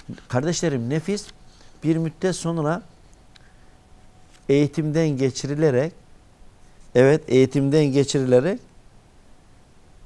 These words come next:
tezkiye durumuna gelip onu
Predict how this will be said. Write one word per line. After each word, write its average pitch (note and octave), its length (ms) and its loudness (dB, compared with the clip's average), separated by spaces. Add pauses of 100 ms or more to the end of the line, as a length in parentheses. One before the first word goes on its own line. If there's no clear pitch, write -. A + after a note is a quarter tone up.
(540)
tezkiye C#3 720 -2 (1120)
durumuna A2 580 -4 (420)
gelip C3+ 320 -2 (2500)
onu C3+ 340 0